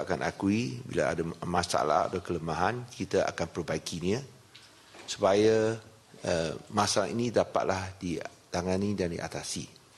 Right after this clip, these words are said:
Eh, kita nak buat semua online. Eh, tapi ada masalah bila s-, ada begitu ramai yang daftar dan sistem ada crash lah. Ada, apa ni, itu, eh,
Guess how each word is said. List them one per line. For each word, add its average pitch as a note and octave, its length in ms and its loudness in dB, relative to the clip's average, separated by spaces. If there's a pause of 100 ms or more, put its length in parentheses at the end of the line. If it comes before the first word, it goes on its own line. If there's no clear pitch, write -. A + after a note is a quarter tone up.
(580)
Eh, E2+ 400 0
kita C#3 400 4
nak G2+ 160 0
buat A#2 240 2
semua B2 400 -2
online. F2 400 -2 (1200)
Eh, F#2 80 -8
tapi A#2 320 2
ada A2+ 160 4
masalah G#2+ 480 2
bila F#2+ 400 2
s-, - 220 -4 (180)
ada G#2 220 4
begitu A2 500 -2
ramai G#2+ 540 2
yang F#2+ 180 -8
daftar F2 460 0
dan F#2 160 0
sistem G2+ 560 0 (400)
ada F2+ 400 0 (420)
crash - 460 2
lah. - 80 -8 (1040)
Ada, F#2 640 6
apa G2 160 -4
ni, G#2+ 320 0
itu, E2+ 320 0 (1300)
eh, E2+ 160 -4